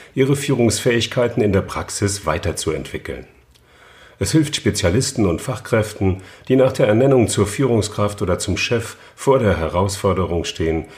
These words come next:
ein Team oder eine Organisation zu leiten.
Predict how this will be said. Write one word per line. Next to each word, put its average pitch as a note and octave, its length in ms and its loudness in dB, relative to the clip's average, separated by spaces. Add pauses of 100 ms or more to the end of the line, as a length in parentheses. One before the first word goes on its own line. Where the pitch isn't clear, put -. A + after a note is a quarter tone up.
(180)
ein F#2+ 200 2
Team C#3 360 2
oder G#2 320 0
eine G2 240 0
Organisation F2 840 0
zu - 140 -10
leiten. - 440 -16